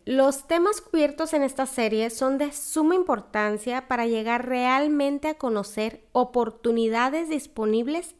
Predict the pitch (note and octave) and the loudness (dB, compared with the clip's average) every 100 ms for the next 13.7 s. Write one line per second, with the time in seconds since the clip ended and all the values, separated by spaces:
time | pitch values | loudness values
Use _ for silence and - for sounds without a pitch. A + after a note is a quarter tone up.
0 | - A#3 G#3+ G#3+ G#3 G#3 - A3 A3+ A3 | -2 2 2 2 -2 -6 -4 0 0 -2
1 | - F#3 E3 D#3+ _ - D4 C#4+ E4+ F4+ | -6 -6 -6 -12 _ -2 2 4 4 2
2 | F4+ D#4+ D#4+ D#4+ D#4 C#4+ C4 A#3 G#3 G3 | 0 0 -2 2 4 6 4 2 2 2
3 | B3 - F#3 A3+ A3 F#3+ - B3+ C4 D4 | 0 -6 2 4 4 2 0 4 6 6
4 | D#4 F4 E4+ C#4+ A3 G3+ G#3 C4+ - - | 4 4 4 6 6 6 2 -2 -2 4
5 | B3+ B3+ C4 B3+ B3+ - C#4+ B3+ - G#3+ | 4 6 4 4 2 2 4 4 4 2
6 | G3 F#3+ F3 - E3+ - _ - D4 D4 | 4 2 0 -4 -12 -14 _ 2 2 6
7 | D#4 D#4+ F4 F4+ F4+ G4 - - C#4+ C4+ | 6 6 2 2 2 0 -2 0 2 2
8 | A#3+ - E3 - - B3+ A#3 - A3+ A3+ | 0 -2 -6 -6 -6 -2 -2 0 2 4
9 | G#3 F3 F3+ G#3+ A3 G#3+ G#3+ - C#4+ C#4 | 2 0 0 2 2 0 -2 2 2 2
10 | A3 F#3 A3+ A3 A3 A#3+ C4 D4+ D#4+ C#4+ | -4 -4 -2 -4 -4 -2 2 2 2 0
11 | A#3+ - B3+ C4 A#3+ G#3 - - B3 A#3+ | -2 -2 -4 -2 -2 -2 -6 -2 2 2
12 | A#3+ A#3 A3 A#3 A#3 A#3+ B3 B3+ A#3+ A#3+ | 2 0 0 0 0 2 2 0 -2 -2
13 | A3 - F#3 D#3+ D#3 - | -4 -2 -2 -2 -6 -12